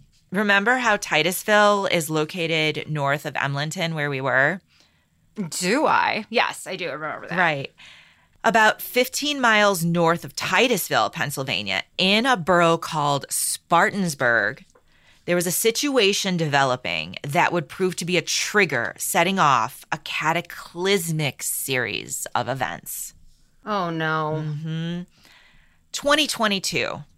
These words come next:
Speaker 1: just two years ago, according to a local news outlet called Go Erie, there was a place called Platt's Mill on Main Street.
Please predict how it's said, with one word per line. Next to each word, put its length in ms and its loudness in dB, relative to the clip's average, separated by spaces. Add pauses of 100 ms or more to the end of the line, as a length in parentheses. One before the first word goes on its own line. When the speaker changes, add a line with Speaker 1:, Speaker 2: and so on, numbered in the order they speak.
(160)
Speaker 1:
just 240 -10
two 120 -4
years 280 2
ago, 260 0
according 520 0
to 760 -2
a 80 2
local 500 2
news 380 0
outlet 500 2
called 420 0
Go 300 2
Erie, 460 0 (540)
there 120 4
was 140 2
a 40 0
place 400 -2
called 380 0 (160)
Platt's 500 0
Mill 520 2
on 260 4
Main 220 2
Street. 440 -6